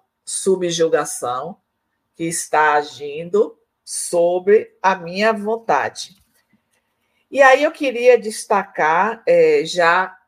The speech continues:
caminhando para as nossas considerações finais, está no parágrafo quarenta, quando Miranda destaca,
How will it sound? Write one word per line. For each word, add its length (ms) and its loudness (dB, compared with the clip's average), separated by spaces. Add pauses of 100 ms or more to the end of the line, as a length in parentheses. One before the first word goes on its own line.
caminhando 800 0
para 400 0
as 220 -6
nossas 1040 -6
considerações 920 -4
finais, 840 -6 (1400)
está 360 0
no 140 -6
parágrafo 720 0
quarenta, 880 -2 (140)
quando 680 -2 (120)
Miranda 480 0
destaca, 840 -8